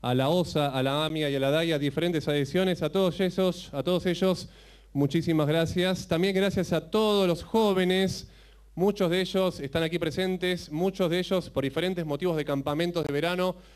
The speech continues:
hoy no pudieron estar con nosotros. También la gran presencia de jóvenes que tenemos hoy en este acto por la vida, por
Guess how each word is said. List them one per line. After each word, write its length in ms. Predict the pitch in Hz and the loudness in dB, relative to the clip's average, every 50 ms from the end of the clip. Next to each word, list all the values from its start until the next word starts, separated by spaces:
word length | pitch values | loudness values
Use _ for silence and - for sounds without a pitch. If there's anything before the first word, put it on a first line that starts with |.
| - - - - | -20 -20 -8 -2
hoy 300 | 165 170 180 190 185 185 - 151 | 0 2 2 2 0 -2 -6 -4
no 180 | 143 143 147 143 | -2 0 0 2
pudieron 220 | 151 156 165 160 | 2 2 2 2
estar 200 | 147 - 165 165 | 0 0 -2 -2
con 120 | 156 151 147 | -2 -2 -4
nosotros. 580 | 135 - 190 190 180 190 190 196 185 - - - - - - - - - - - - - | -2 -2 -2 -2 0 0 0 0 0 -2 -6 -14 -20 -20 -20 -20 -20 -20 -20 -20 -20 -8
También 480 | - 156 160 185 202 196 180 147 135 131 | -4 -2 0 0 2 2 0 0 0 -2
la 160 | 135 135 131 - | -2 -2 -2 -2
gran 280 | - - 127 123 117 113 | -2 0 0 2 0 0
presencia 480 | - 180 165 - 190 190 190 - 175 170 | 0 0 0 0 0 0 2 2 2 0
de 60 | 156 | 0
jóvenes 320 | - 180 185 185 175 170 | 0 0 2 2 2 2
que 100 | - 151 | 0 0
tenemos 360 | 147 151 165 165 156 160 165 | 0 0 0 0 0 0 0
hoy 300 | 170 175 170 160 156 151 - - - - - - - | 2 2 2 2 0 -4 -10 -18 -20 -20 -20 -8 -4
en 120 | 139 139 156 | -2 0 0
este 460 | 156 156 - - 151 147 147 151 - | 0 -2 -2 -2 0 0 0 -2 -4
acto 640 | - 175 185 180 - - - 185 180 185 180 180 - | -4 -4 -4 -6 -6 -2 0 0 0 0 -2 -4 -4
por 120 | - 156 147 | -2 -2 0
la 120 | 151 151 | 0 0
vida, 380 | 160 185 196 180 165 156 160 - | -2 -2 -2 -2 -2 -2 -2 -2
por 280 | - 180 180 180 - | -2 -2 -2 -2 -6